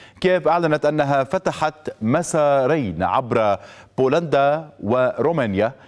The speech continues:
لتصدير الحبوب لتجنب أزمة غذاء عالمية، إلا أن الاختناقات أبطأت سلسلة الإمداد هذه، وفق نائب وزير الخارجية الأوكراني. من ناحيتها تبدي روسيا استعدادها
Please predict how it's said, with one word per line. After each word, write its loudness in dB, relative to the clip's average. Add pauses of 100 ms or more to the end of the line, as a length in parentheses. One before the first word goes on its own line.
(180)
لتصدير 0
الحبوب -2 (100)
لتجنب -2
أزمة 0
غذاء 0
عالمية، -4 (640)
إلا -2
أن 0
الاختناقات -2 (380)
أبطأت -2
سلسلة -2
الإمداد -2
هذه، -2 (500)
وفق 0
نائب 0
وزير 0
الخارجية -2
الأوكراني. -2 (680)
من 2
ناحيتها 2
تبدي -2
روسيا 0
استعدادها 0